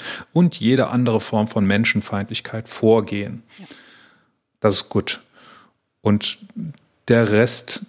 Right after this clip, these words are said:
Speaker 1: dieses Kapitels spricht auch diese Sprache.
Speaker 2: Mhm.
Speaker 1: Ne, man will,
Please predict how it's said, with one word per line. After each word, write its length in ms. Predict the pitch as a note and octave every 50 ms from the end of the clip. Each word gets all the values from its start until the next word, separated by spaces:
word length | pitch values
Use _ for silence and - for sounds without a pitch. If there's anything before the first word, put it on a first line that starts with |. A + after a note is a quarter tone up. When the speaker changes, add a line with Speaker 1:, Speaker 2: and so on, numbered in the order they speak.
| _ _ -
Speaker 1:
dieses 600 | B2 A2+ G#2 G#2+ A2 G2+ - - - - - - -
Kapitels 560 | - - A2 - - C3 A#2 A#2+ A2+ G2+ -
spricht 480 | - - - - - B2+ A#2 - - -
auch 180 | A#2 A2+ A#2+
diese 300 | - - A#2 G#2 G2 G2
Sprache. 640 | - - - - - G#2 G2+ G2+ G2+ - - - - -
Speaker 2:
Mhm. 200 | A3+ G3 G3 F#3+
Speaker 1:
Ne, 140 | E3+ C#3 D#3+
man 240 | E3 C3+ A2+ G#2 B2+
will, 280 | C#3 C#3+ C3+ A2+ -